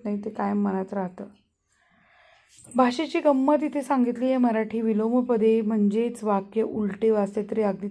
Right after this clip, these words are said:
तसेच असते. बघा ना, "चिमा काय कामाची, भाऊ तळ्यात उभा, काका वाचवा काका, तो कवी डालडा विकतो, हाच तो चहा, तो कवी ठमाला माठ विकतो." तुम्ही अशा प्रकारची वाक्य तयार करून पहा.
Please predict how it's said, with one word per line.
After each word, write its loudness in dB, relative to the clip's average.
तसेच -4
असते. -14
बघा -2
ना, -2
"चिमा -2
काय -2
कामाची, -10
भाऊ 4
तळ्यात 4
उभा, 0
काका -2
वाचवा -2
काका, -4
तो -2
कवी -2
डालडा -2
विकतो, -4
हाच -2
तो -2
चहा, -6
तो -8
कवी -2
ठमाला 0
माठ -2
विकतो." -10
तुम्ही 2
अशा 0
प्रकारची 0
वाक्य -4
तयार 0
करून -4
पहा. -4